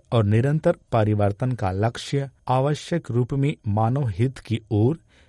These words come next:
या समग्र और सतत मानव विकास के लिए नहीं है। परिवर्तन अपने में वांछनीय है, यद्यपि यह हमारे चिंतन का एक स्रोत बन जाता है, जब यह विश्व के लिए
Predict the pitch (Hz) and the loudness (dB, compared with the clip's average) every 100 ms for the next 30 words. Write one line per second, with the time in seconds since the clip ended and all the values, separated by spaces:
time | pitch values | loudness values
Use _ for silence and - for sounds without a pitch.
0 | _ 117 117 - - 131 127 127 143 156 | _ -2 -2 -4 -4 0 0 0 0 -2
1 | - _ 117 113 - - 131 156 156 _ | -6 _ 0 0 -2 -4 -2 -2 -4 _
2 | 113 113 120 139 113 104 107 113 123 - | -2 0 0 0 -2 -2 0 0 -2 -6
3 | 107 98 107 139 - _ _ 123 123 123 | -2 0 0 -2 -4 _ _ -2 2 2
4 | 104 98 - _ _ - 104 107 117 113 | 2 0 -4 _ _ -2 2 2 2 0
5 | 160 175 117 107 135 139 165 - 110 110 | -2 -2 -6 -4 -2 0 -2 -2 0 2
6 | 120 - 139 135 135 101 92 _ _ _ | 0 -4 -2 0 0 0 -4 _ _ _
7 | _ 110 104 98 110 135 147 _ - 147 | _ 0 2 2 2 0 -4 _ -6 -4
8 | 131 107 110 110 135 - - 123 113 143 | -2 0 2 2 0 -6 -4 -4 -2 -4
9 | 139 139 - 127 127 - - 127 123 123 | -4 -6 -6 -4 -4 -6 -6 0 0 0
10 | - - 98 104 107 98 90 110 98 98 | -8 -8 -2 2 2 0 -2 -2 0 -2
11 | - 107 101 107 107 147 113 - 117 - | -4 -4 0 0 0 -2 -2 -2 -2 -2
12 | - 147 - 98 95 127 | -4 -4 -2 -2 0 -2